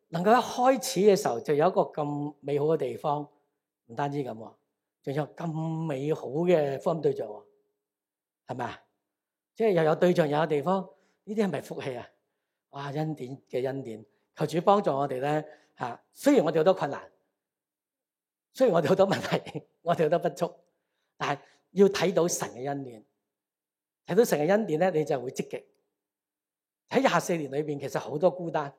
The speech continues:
好多孤單。我一見到你哋個團隊阿何牧師嚟探我，啊，咁啱嘅，我其實就係撞到佢嘅。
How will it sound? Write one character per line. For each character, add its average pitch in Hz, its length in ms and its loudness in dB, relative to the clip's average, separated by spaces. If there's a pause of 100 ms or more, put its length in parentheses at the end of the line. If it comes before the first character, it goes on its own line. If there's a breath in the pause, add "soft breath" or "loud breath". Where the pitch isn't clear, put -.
(600)
好 160 360 2
多 165 160 4
孤 156 160 -2
單。 156 200 0 (280 soft breath)
我 190 100 -2
一 269 120 6
見 220 180 2
到 240 120 8
你 226 80 8
哋 175 120 4
個 165 100 4
團 135 200 -4
隊 170 100 4
阿 214 80 6
何 135 160 0
牧 147 140 -8
師 - 160 0
嚟 147 180 4
探 165 320 -6
我， 147 340 -4 (760)
啊， 120 140 -20
咁 170 140 -6
啱 175 240 0
嘅， 156 100 -2
我 147 120 -6
其 160 100 -2
實 131 80 -2
就 - 120 -6
係 175 60 0
撞 175 160 -2
到 147 80 -6
佢 131 160 -8
嘅。 113 100 -20